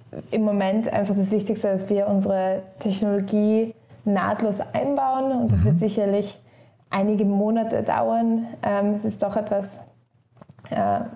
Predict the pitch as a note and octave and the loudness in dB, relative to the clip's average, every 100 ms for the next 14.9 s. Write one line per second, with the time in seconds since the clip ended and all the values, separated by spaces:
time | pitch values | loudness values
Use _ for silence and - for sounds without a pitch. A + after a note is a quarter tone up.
0 | - - - G#3+ G#3 G#3 G#3+ G3+ F#3+ F#3+ | -16 -16 -4 0 0 0 0 2 2 0
1 | F#3+ G3 G3 G3 G3+ F#3 F3+ F#3 G3 F#3+ | 0 0 0 0 2 2 2 0 0 -2
2 | F#3 F#3 F#3+ - - - - - F#3+ F#3 | 0 0 -2 -8 -20 -20 -8 -2 0 2
3 | F#3 F#3 - F#3+ G3 F#3+ F#3+ F#3+ F#3 F#3+ | 0 -2 -4 0 0 0 0 2 4 2
4 | G3 - G3 F#3 F#3+ F#3+ A3 G3+ G3 F#3+ | -2 -2 0 2 0 0 0 0 0 0
5 | F#3+ G3 F#3 G3 F#3 - F#3+ F#3 C3+ A#2+ | 0 0 -2 0 -2 0 0 2 4 4
6 | A2 G#2+ G3 G#3+ G3+ G#3 A#3 - - - | 4 2 2 0 0 2 0 -2 -12 -20
7 | - - G#3+ G3+ G3 G3+ F#3+ F#3+ G3 F#3+ | -20 -8 -2 -2 0 0 2 2 2 2
8 | F#3 F#3 F#3 F#3 G3 G#3 F#3+ F#3+ F#3+ G#3 | 2 2 2 2 0 2 2 2 0 0
9 | F#3+ F#3+ F#3+ G#3 G3 F#3+ F#3 F#3+ F#3+ - | 0 2 2 2 0 2 2 0 -2 0
10 | F#3 F#3 F#3+ - _ _ _ _ _ - | 0 0 -2 -12 _ _ _ _ _ -12
11 | - G3 A3 G3 A3 G3 G#3 G#3 G#3 F3+ | -4 0 0 0 2 2 2 0 0 -2
12 | F#3+ G3 G#3+ G3 G3 F#3+ G3+ G3 G#3 G3 | -2 -2 0 2 2 2 2 0 0 0
13 | - F#3 F#3+ F#3 A3 G#3+ G#3 G3 - G3 | 0 0 0 2 2 2 0 0 0 0
14 | - G3+ A3+ A#3+ A#3 A3+ A#3+ A#3 | 0 -4 -2 0 2 2 0 -2